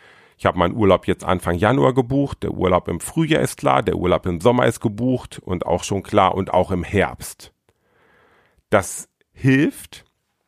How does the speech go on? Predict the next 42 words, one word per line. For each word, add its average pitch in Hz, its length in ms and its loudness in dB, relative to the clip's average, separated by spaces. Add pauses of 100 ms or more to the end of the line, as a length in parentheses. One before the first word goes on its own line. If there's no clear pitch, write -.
(440)
dass 101 200 -2
der 98 120 0
Urlaub 123 300 4
auch 113 120 -2
wirklich 139 300 -2
stattfindet. 98 680 -2
Und 101 160 -2
das 113 120 0
ist 127 60 -6
auch 147 200 2
so 170 80 2
ein 151 100 0
Thema, 131 320 0
was 117 120 -2
ich 127 120 -6
so 151 180 -2
oft - 220 0
höre, 151 340 4 (320)
„Oh, 160 460 4
ich 165 160 0
habe 147 200 4
schon 160 220 0
jahrelang 139 580 2
keinen 131 240 -2
Urlaub 131 320 0
gemacht.“ 87 520 -4 (420)
Und 113 260 2 (120)
das - 220 -4
liegt 135 260 -6
nicht 151 300 2
daran, 113 300 0
dass 113 140 -4
du 107 100 -6
keine 101 320 -2
Zeit 104 440 0
hast. - 540 -6 (400)
Das - 180 -6
liegt 104 200 -2
daran, 92 240 4
dass 92 160 0
du 107 80 -2
die 90 240 -4